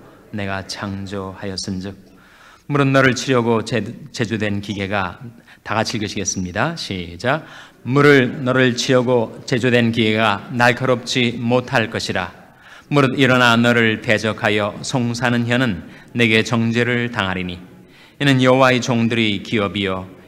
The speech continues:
이는 그들이 내게서 얻은 의니라. 여호와의 말이니라."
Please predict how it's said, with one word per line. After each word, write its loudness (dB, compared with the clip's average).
이는 -4
그들이 0
내게서 2
얻은 -4
의니라. 0
여호와의 2
말이니라." 0